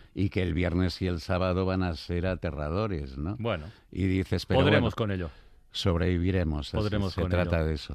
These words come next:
Speaker 2: ¿Alguna
Speaker 1: Sí.
Speaker 2: historia de este verano que quieras contar, destacada, bonita,
Speaker 1: No,
Speaker 2: hermosa?
Speaker 1: estar, estar con gente que quiero y a la que veo muy poco. Algunos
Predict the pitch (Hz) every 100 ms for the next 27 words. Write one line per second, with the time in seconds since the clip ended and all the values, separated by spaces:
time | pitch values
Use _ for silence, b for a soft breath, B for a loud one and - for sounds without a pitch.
0 | - 113 110 143 135 - 143 156 143 117
1 | 127 117 131 147 131 113 117 110 110 98
2 | 135 139 113 - 101 120 123 117 107 123
3 | 127 135 143 139 160 - 135 127 - 135
4 | 147 151 147 127 - _ _ _ - 123
5 | - 135 131 139 123 - 120 117 107 117
6 | 104 123 123 147 151 _ _ _ _ -
7 | 98 92 87 85 80 76 73 87 - _
8 | - 82 85 80 90 82 95 90 90 90
9 | 87 85 82 80 76 - _ _ 101 90
10 | 85 - 85 - - 82 80 87 90 92
11 | 80 -